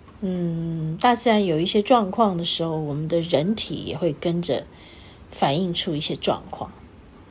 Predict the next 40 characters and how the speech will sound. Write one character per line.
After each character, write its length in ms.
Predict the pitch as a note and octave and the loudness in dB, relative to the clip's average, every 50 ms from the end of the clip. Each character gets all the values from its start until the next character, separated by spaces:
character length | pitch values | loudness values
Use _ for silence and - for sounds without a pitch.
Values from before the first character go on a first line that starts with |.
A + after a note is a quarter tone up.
| - - - - - - | -20 -20 -20 -20 -18 -14
所 180 | - - - | -2 2 4
以 640 | D4 D#4 C#4+ A#3 G#3 F#3+ F3 E3+ D#3 D3 - - - - - - - - - - | 6 6 6 6 4 4 4 2 0 0 -4 -6 -10 -16 -18 -20 -20 -20 -18 -6
在 200 | - - C#4+ C#4 | -2 0 0 2
这 120 | - E4+ | 2 4
个 120 | C#4 B3 | 4 4
时 200 | G#3+ - - F3 | 4 4 2 2
候 240 | F3 E3 G3+ F#3 F3 | 2 2 2 2 2
呢， 300 | E3+ E3 D3+ D3 D3 F3 - - - - - - - - - - - - - | 0 -2 -2 -4 -4 -6 -8 -12 -20 -20 -20 -20 -20 -20 -20 -20 -20 -12 -6
呃， 420 | G3 E3 D#3 D3+ D3+ D3+ D3+ D3 - - - - - - - - - - - - F#3+ - | -4 -2 0 0 -2 -2 -4 -6 -8 -10 -16 -20 -20 -20 -20 -18 -16 -16 -14 -14 -10 -4
比 140 | - F#3 | -4 -2
如 80 | F3+ F#3 | -2 0
说 220 | F#3 - A#3+ A3 | 2 4 6 6
你 120 | A3 G3+ F3+ | 6 6 4
要 140 | E3 E3 F3 | 2 0 2
练 260 | F#3 G#3 G3 F#3 F3+ F3 | 4 4 4 4 2 0
功， 320 | - F#3 F#3 F#3 F#3+ F#3+ - - - - - - - - - - - | 0 0 0 0 -2 -4 -6 -10 -18 -20 -20 -20 -20 -20 -20 -12 -4
你 160 | - A3 A#3 | 0 2 2
也 80 | A#3+ G#3+ | 2 2
可 160 | A3 - A3 | 2 2 4
以 140 | G#3+ G3 F#3 | 4 4 4
借 280 | F3 - - B3 A3+ G3+ | 2 0 2 4 4 4
着 160 | F3+ E3+ D3 | 4 2 -2
这 120 | D3+ F3+ | -2 -2
个 80 | F3 F3 | 0 2
练 260 | F3+ G#3 G3 E3+ E3 | 4 4 4 2 0
功 260 | E3+ F3+ F3+ F3+ F#3 | -4 -4 -4 -4 -6
去 220 | F#3 - - F3+ E3 - | -6 -6 -4 -6 -4 -4
感 180 | - F3 - A#2 D3 | -4 -4 -4 -4 -4
受 360 | - - - - A3+ F#3 C#3+ - - - | -4 -2 2 4 4 2 2 -2 -4 -4
大 180 | E3+ D#3+ C#3 B2+ | -4 -4 -4 -6
自 200 | - - - D#3 | -8 -10 -8 -8
然 200 | C3 B2+ C3 C3+ | -8 -8 -10 -10
的 100 | C3+ B2+ | -10 -10
能 280 | A2 G2+ - A2 A#2 D3 | -10 -10 -10 -10 -8 -6
量。 240 | D#3+ D3+ - - - - - - - - - - - - - - - - | -6 -6 -6 -8 -12 -16 -20 -20 -20 -20 -20 -20 -20 -20 -20 -12 -4 0
我 80 | G3+ | 2
很 200 | A3+ A3 A3+ B3 | 4 4 4 4
喜 260 | D4 - - - B2+ | 4 2 0 -2 -2
欢 380 | B2+ - F#3 E3 E3+ E3+ F3 F3+ F3 - - - - - - - - - - | -2 0 0 0 0 0 -2 -6 -8 -10 -18 -20 -20 -20 -20 -20 -20 -18 -4
在， 480 | - - A3 G#3 G3 F#3 F3+ E3+ E3+ | 2 4 6 6 6 4 2 0 -2